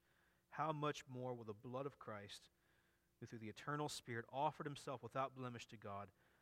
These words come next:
purify our conscience from dead works to serve the living God?" Jesus gave himself for your justification.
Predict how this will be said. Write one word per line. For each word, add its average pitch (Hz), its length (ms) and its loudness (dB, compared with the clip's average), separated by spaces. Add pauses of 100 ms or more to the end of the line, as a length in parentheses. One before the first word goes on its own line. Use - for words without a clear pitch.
(240)
purify 160 520 6
our 139 140 10
conscience 117 480 -2
from 107 280 -8
dead 123 220 0
works 110 320 -6
to 120 80 -14
serve - 440 -8
the 104 160 -14
living 104 240 -12
God?" 196 300 -12 (1800)
Jesus 120 420 -8
gave 113 200 -2
himself 107 500 -8 (460)
for 113 520 -6 (120)
your 107 380 -6 (180)
justification. 107 880 -8